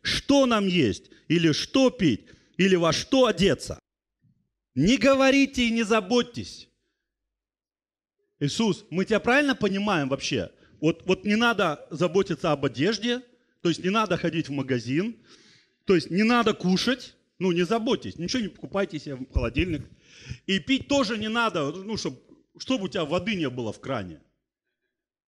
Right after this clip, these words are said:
Чтоб ты кофе себе не сварил, ни супа не сварил, ни, ни картошки. <clears throat> Об этом ли идет здесь речь? Иисус говорит здесь: «Не заботьтесь и не говорите».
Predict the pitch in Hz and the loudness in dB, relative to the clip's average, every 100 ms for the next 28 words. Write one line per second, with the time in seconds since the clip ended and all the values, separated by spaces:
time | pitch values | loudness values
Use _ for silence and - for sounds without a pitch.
0 | _ - 123 143 123 113 202 202 151 160 | _ -14 -8 -6 -4 -4 -6 -6 -10 -10
1 | 143 131 139 139 120 120 165 151 127 110 | -12 -10 -8 -8 -8 -10 -12 -12 -14 -14
2 | 120 117 107 98 101 104 104 123 117 104 | -14 -12 -14 -16 -18 -18 -14 -12 -12 -14
3 | - _ _ _ _ _ _ _ _ - | -18 _ _ _ _ _ _ _ _ -6
4 | - 180 135 90 _ _ _ - _ _ | -4 -4 -8 -14 _ _ _ -20 _ _
5 | _ _ _ _ _ _ _ - - 131 | _ _ _ _ _ _ _ -18 -8 -4
6 | 202 233 202 180 165 151 127 120 - 104 | -2 -2 -4 -4 -4 -4 -4 -8 -8 -10
7 | - - _ _ _ _ _ _ _ _ | -10 -16 _ _ _ _ _ _ _ _
8 | _ _ _ _ _ _ _ _ _ _ | _ _ _ _ _ _ _ _ _ _
9 | _ _ _ - 107 - 131 107 120 123 | _ _ _ -14 -12 -10 -10 -6 -6 -4
10 | 131 113 _ 85 76 _ _ _ _ _ | -6 -8 _ -20 -20 _ _ _ _ _
11 | _ _ _ _ - 143 220 190 247 190 | _ _ _ _ -4 -2 0 2 0 0
12 | 165 302 - 220 143 - 202 214 180 226 | 0 0 0 -8 -10 -10 -4 -2 0 -2
13 | 202 220 220 - - | 0 -4 -6 -12 -20